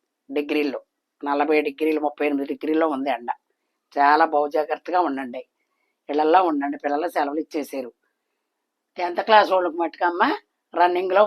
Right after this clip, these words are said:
ఉంది. ఇంకా పది, పన్నెండు తారీఖుల్లో కానీ సెలవులు ఇవ్వరంట అమ్మా. అందుకని చక్కగా ఇంట్లో టీవీలు చూసుకుంటా తొందరగా వంట చేసేసుకోండి. వంట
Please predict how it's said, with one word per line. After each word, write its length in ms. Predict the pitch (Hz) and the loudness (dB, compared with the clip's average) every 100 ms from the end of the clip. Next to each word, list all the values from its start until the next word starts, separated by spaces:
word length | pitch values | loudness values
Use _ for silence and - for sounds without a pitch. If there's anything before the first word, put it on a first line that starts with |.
| 240 | 2
ఉంది. 220 | - - - _ _ _ _ | -4 -6 -8 _ _ _ _
ఇంకా 160 | 185 180 190 | -2 0 4
పది, 180 | 175 175 180 | 2 2 0
పన్నెండు 280 | 175 165 165 | 0 0 0
తారీఖుల్లో 360 | 160 175 180 175 | -2 -2 -2 0
కానీ 120 | 185 | 0
సెలవులు 300 | 196 143 156 147 | 2 2 0 -4
ఇవ్వరంట 320 | 143 131 123 123 - _ _ _ _ _ _ 147 | -6 -8 -8 -8 -10 _ _ _ _ _ _ -6
అమ్మా. 180 | 180 247 370 _ _ _ _ 151 | 2 2 2 _ _ _ _ -6
అందుకని 420 | 156 180 170 165 | -2 0 2 2
చక్కగా 380 | 156 - 165 170 156 | 2 0 4 4 4
ఇంట్లో 280 | 143 165 170 156 | 0 0 0 0
టీవీలు 300 | 151 156 170 160 | 0 0 -2 -6
చూసుకుంటా 500 | - 151 143 139 135 - _ _ _ _ _ _ | -10 -6 -4 -2 -2 -4 _ _ _ _ _ _
తొందరగా 440 | 170 175 185 214 240 | 0 2 4 8 8
వంట 180 | 202 147 - | 8 4 -2
చేసేసుకోండి. 680 | 147 139 - - - 98 - _ _ _ _ 147 | -4 -4 -8 -6 -8 -8 -14 _ _ _ _ -4
వంట 160 | 151 | -4